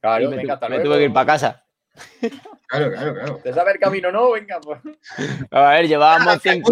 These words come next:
Speaker 2: kilómetros.
Speaker 3: Que, que me
Speaker 2: Vale,
Speaker 3: ha
Speaker 2: sí, sí, sí, sí.
Speaker 3: pillado. Vale, una cosa.
Speaker 1: Venga, venga.
Speaker 3: Resp-, responde rápido, sin, sin pensar, sin nada, ¿vale? Venga.
Speaker 1: Hijo de
Speaker 3: Eh,
Speaker 1: puta, verás tú las preguntas que me voy a
Speaker 2: Venga.
Speaker 1: hacer.
Speaker 3: No, no, es
Speaker 2: Venga,
Speaker 3: fácil.
Speaker 2: va. Eh, ¿empiezo, Alfonso?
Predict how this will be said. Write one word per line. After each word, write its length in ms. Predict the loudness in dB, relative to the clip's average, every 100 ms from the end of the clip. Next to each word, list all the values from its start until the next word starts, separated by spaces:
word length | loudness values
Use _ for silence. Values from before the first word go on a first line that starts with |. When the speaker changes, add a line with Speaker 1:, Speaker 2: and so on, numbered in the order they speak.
| 4
Speaker 2:
kilómetros. 540 | 4 2 -2 -8 -10 _ _ _
Speaker 3:
Que, 180 | -6 -6
que 80 | -4
me 60 | -4
Speaker 2:
Vale, 160 | -4
Speaker 3:
ha 20 | -4
Speaker 2:
sí, 80 |
sí, 420 | -6 -6 -6 -8 -8
sí, 0 |
sí. 160 | -8 -10 -12
Speaker 3:
pillado. 360 | -8 -6 -6 -10 _ _ _ _
Vale, 340 | -2 0 0 -4
una 200 | -4 -4
cosa. 320 | -4 -6 -4 -6
Speaker 1:
Venga, 120 | -6
venga. 200 | -6 -8
Speaker 3:
Resp-, 240 | -12 -20 -12
responde 440 | -6 -4 -2 -2 -2
rápido, 480 | 0 -2 0 -2 -2
sin, 300 | -6 -14 -12
sin 240 | -8 -8
pensar, 460 | -6 -8 -6 -8 -10
sin 200 | -12 -10
nada, 160 | -10
¿vale? 260 | -8 -4 -4 -4 _ _ _ _ _
Venga. 280 | -2 0 -2 -8
Speaker 1:
Hijo 120 | -14
de 160 | -8 -8
Speaker 3:
Eh, 40 | -6
Speaker 1:
puta, 240 | -2 0
verás 220 | 2 2
tú 80 | 0
las 120 | -6 -6
preguntas 420 | -8 -12 -20 -18
que 80 | -14
me 100 | -6
voy 140 | -4 -2
a 20 |
Speaker 2:
Venga. 140 | -4
Speaker 1:
hacer. 200 | -8 -18 -12 -2
Speaker 3:
No, 140 | 0
no, 160 | 0 0
es 80 | 2
Speaker 2:
Venga, 120 | 2
Speaker 3:
fácil. 340 | 4 4 0
Speaker 2:
va. 60 | -4 _ _ -10
Eh, 280 | -8 -8 _ -20 -16
¿empiezo, 380 | -10 -2 0 2
Alfonso? 440 | 0 -2 -8 -10